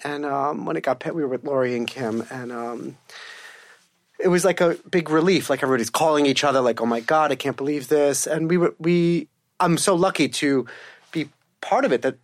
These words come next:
in my lifetime that the law got passed. So, and then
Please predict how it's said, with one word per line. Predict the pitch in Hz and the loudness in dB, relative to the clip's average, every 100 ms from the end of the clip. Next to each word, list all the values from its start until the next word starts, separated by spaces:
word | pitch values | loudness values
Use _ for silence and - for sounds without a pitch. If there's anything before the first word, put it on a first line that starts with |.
| - | 0
in | 156 160 | 4 4
my | 151 | 4
lifetime | 147 165 - 143 123 123 120 - _ _ | 4 2 0 -2 0 -2 -6 -16 _ _
that | 143 | -4
the | 139 | 0
law | 139 131 | 0 0
got | - - | -2 -6
passed. | 151 - 135 - _ | -6 -6 -6 -12 _
So, | - - 165 - - | -16 -10 -8 -8 -4
and | 170 | 0
then | 175 175 - | 2 2 -2